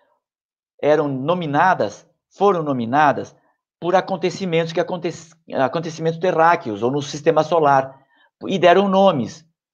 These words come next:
Então, quando tinha muita água, deram aquários, como eu falei antes, e assim sucessivamente. Estes,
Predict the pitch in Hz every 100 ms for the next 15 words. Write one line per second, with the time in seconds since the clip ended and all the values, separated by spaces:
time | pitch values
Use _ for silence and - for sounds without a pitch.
0 | _ _ - 135 170 180 170 151 147 156
1 | 151 156 160 165 180 165 165 165 151 139
2 | - 143 147 156 151 - - 123 117 135
3 | 143 139 123 - - _ - 143 - 180
4 | - 185 175 180 170 180 147 117 - -
5 | _ _ _ _ _ _ _ _ _ _
6 | - 151 - 185 165 147 - -